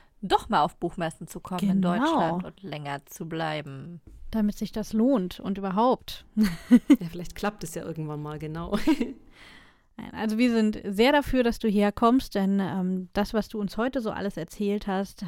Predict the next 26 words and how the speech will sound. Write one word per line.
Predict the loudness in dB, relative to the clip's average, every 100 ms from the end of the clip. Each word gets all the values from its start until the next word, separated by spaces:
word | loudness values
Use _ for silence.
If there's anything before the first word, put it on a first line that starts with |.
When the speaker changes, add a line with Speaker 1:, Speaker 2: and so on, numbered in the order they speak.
| -8
Speaker 2:
hat | -8 -10
uns | -12
auf | -10 -4
jeden | -4
Fall | -2 -2
neugierig | -2 -4 -6 -8
gemacht. | -8 -6 -6 -10
Ich | -8
glaube, | 0 2 2 0
da | 0 -2 -6 -10 -20 -20 -20 -20 _ _ _
lege | 4 6 4
ich | 2 4
meiner | 4 6 4
Sabrina | 4 4 4 4
nicht | 2 0
zu | -8
viel | -4 -4
in | -4
den | -4
Mund. | -6 -6 -4 6
<laughs> | 6 4 -12 -20 _ _ _ _ _ _ _ _ _ _
Oder | 0 2
doch? | 2 -2 -10 _
Wo | -2
ist | 0
sie? | 0